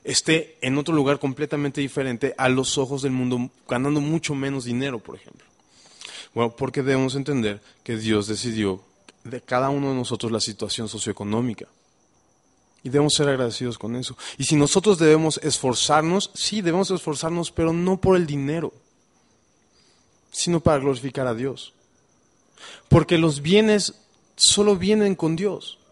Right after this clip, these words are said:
el estar feliz y satisfecho solamente lo vas a conseguir a través de Dios. Y si Dios quiere, porque eso es muy interesante, Dios recompensa al diligente. Dios recompensa al diligente. Y probablemente a través de tu diligencia vas a crecer en un puesto, no sé qué.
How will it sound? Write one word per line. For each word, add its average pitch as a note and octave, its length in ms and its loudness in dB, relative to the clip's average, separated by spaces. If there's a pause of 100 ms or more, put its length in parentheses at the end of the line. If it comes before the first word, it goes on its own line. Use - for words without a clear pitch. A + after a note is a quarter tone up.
(260)
el D#3 140 6
estar E3 340 0
feliz D3+ 540 -2
y D#3+ 40 -8
satisfecho C#3+ 600 -6
solamente D#3+ 520 -2
lo C3 100 2
vas C3 140 2
a C3 40 -2
conseguir A#2 360 -4
a A2 60 -2
través G#2+ 240 -4
de A2 80 -10
Dios. A#2+ 340 -12 (260)
Y E3 60 -6
si F3+ 140 -2
Dios G#3 240 2
quiere, F#3 320 2 (260)
porque E3 360 0
eso G3 160 -2
es G3 60 0
muy G3+ 100 2
interesante, E3+ 480 -2
Dios C3 380 0
recompensa C3+ 580 -2
al A#2 100 -2
diligente. A#2+ 540 -6 (840)
Dios D3+ 280 -4
recompensa D#3+ 500 -4
al D3 60 0
diligente. C3+ 520 -6 (1080)
Y C#3+ 100 -6
probablemente E3 580 2
a D3+ 60 2
través C#3 240 0
de D3+ 80 -6
tu D3 100 -4
diligencia B2+ 520 0
vas B2+ 460 0
a B2 100 -10
crecer B2+ 500 -6
en A#2 120 -6
un A#2+ 120 -8
puesto, A#2 340 -10
no A2 140 -8
sé A2 120 -16
qué. - 220 -20